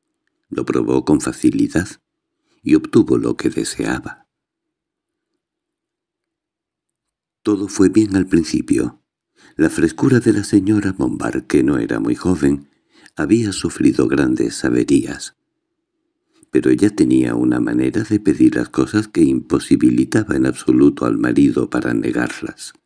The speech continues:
Decía con su expresión voluntariosa y grave, «Simón, vámonos a la cama».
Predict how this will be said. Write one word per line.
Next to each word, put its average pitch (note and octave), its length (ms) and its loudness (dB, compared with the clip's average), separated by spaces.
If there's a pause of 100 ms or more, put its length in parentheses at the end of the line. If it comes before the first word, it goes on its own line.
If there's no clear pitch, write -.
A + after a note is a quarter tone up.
(960)
Decía F2+ 540 2
con D2+ 160 2
su - 140 -4
expresión C2 580 2
voluntariosa B1 920 0
y G#1 60 -2
grave, B1+ 540 -2 (800)
«Simón, - 680 0 (720)
vámonos F#2 600 0
a C#2 80 0
la C2+ 200 0
cama». A1+ 440 -4